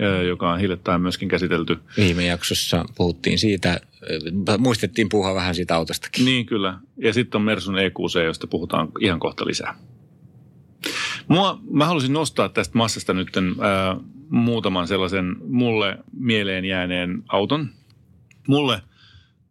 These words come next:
Speaker 1: henkilökohtaisesti ehkä se nyt on niinku hyvä nyt todeta ihan tässä niinku sellainen, että, että kyllä tuo Tesla Model kolme teki minuun sen niin suuren vaikutuksen, että, että mä pystyin, ö,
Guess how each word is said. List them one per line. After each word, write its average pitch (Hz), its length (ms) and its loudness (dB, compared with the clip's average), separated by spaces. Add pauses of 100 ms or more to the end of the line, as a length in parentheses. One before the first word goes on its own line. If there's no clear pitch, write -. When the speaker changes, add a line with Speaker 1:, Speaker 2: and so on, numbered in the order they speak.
(160)
Speaker 1:
henkilökohtaisesti 104 880 0 (580)
ehkä 113 300 -2
se 113 60 2
nyt 120 140 2
on 117 80 2
niinku 117 360 -4 (320)
hyvä 113 320 0 (440)
nyt 107 180 -2
todeta 98 340 0
ihan 95 160 0
tässä 98 240 -2
niinku 92 380 0 (120)
sellainen, 87 520 0 (260)
että, - 280 -6 (200)
että 110 220 -2
kyllä 113 240 2 (160)
tuo 110 160 2
Tesla 110 260 0
Model 104 220 0
kolme 101 380 0 (140)
teki 95 240 2
minuun 95 460 -2
sen 101 200 0
niin 101 160 2
suuren 95 220 0
vaikutuksen, 107 540 0
että, 92 400 0
että 95 240 -4
mä 90 140 2
pystyin, 92 460 0
ö, 87 40 -2